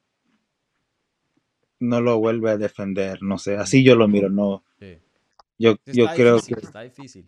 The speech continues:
Speaker 1: sí, está, está difícil, yo no creo que... y también, pues, ya, ya, pues, ya tiene la edad, ya está,
Speaker 2: Mm.
Speaker 1: ya no es como era antes él cuando empezó.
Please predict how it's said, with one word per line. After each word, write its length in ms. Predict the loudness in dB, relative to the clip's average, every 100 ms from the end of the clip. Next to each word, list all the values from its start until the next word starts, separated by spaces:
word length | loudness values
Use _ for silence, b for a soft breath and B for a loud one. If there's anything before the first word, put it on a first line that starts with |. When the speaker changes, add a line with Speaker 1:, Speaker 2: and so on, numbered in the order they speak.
| _
Speaker 1:
sí, 100 | -2
está, 240 | 2 2 2
está 200 | -2 -2
difícil, 340 | -2 -4 -6
yo 140 | -4 -4
no 100 | -6
creo 320 | -4 -4 -4
que... 320 | -10 -12 -14 _ _ _ _ _
y 140 | -8
también, 300 | 2 4 4
pues, 160 | 2 2
ya, 200 | 2 2 _
ya, 280 | -2 0 0
pues, 140 | -2
ya 100 | -6 -6
tiene 220 | -6 -6
la 120 | -4
edad, 240 | -4 -4
ya 120 | -4 -8
está, 480 | -12 -14 -12 -16 _ _ _
Speaker 2:
Mm. 200 | -20 -20 _ _ _ _
Speaker 1:
ya 240 | 0 2
no 160 | 2 -2
es 160 | -4
como 320 | -6 -4 -2 -2
era 260 | -2 -2
antes 320 | -4 -6 -6
él 300 | -2 -2 -4
cuando 240 | -8 -8 -6
empezó. 600 | -6 -8 -2 -2 -2